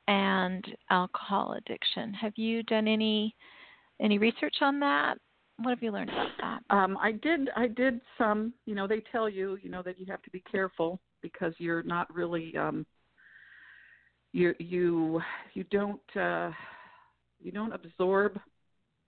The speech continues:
Speaker 2: nutrients, but you also don't have a filter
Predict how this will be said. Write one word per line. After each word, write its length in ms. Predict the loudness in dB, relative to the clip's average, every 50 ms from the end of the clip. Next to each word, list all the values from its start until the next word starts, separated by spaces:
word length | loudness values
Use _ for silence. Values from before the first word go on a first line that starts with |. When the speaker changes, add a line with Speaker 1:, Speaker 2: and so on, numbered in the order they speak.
| _ _ _ _ _ _ _ _ _ _ _ _ _ _ _ _ _ -6
Speaker 2:
nutrients, 640 | -2 0 0 0 -2 -4 -4 -2 -2 0 0 -2 -4 -2
but 160 | -4 -4 -2 -2
you 120 | -2 2
also 500 | 2 2 2 2 0 -2 0 0 2 2
don't 260 | 2 0 -4 -2 -2
have 200 | -4 -2 0 0
a 80 | 0 0 2 2
filter 540 | 2 2 0 0 -2 0 0 0 0 -2